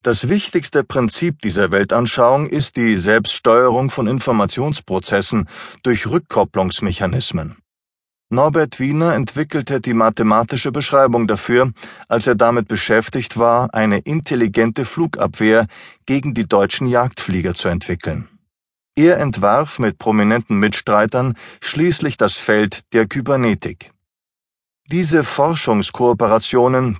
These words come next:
die während des Zweiten Weltkriegs eingeübt worden waren,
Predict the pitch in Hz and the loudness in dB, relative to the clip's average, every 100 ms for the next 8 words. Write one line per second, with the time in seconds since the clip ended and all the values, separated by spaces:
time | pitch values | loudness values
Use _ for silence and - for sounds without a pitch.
0 | - 87 87 110 110 104 - 107 110 117 | -6 -6 0 2 2 -2 -4 0 2 0
1 | 92 110 120 - 113 - 120 143 135 110 | 0 0 0 -4 -6 -4 -2 -2 -4 -4
2 | 107 107 110 101 104 110 127 147 | 0 2 2 2 2 2 0 -4